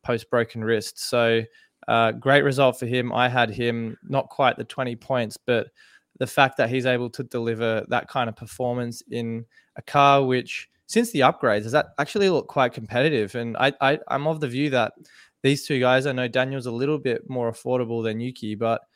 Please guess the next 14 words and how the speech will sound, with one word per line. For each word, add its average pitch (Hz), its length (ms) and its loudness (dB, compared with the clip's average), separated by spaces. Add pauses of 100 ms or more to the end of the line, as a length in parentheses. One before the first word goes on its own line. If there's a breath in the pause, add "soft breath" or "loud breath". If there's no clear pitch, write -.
(340 soft breath)
they 117 100 0
both 147 300 0
make 127 200 -2
for 120 100 -4
excellent 113 360 -6
budget 120 260 0
options 107 440 -6
if - 160 -12
you're 117 140 -8
really 123 200 -4
strapped, - 480 -4
strapped - 280 -4
for 117 80 -12
cash 117 440 -4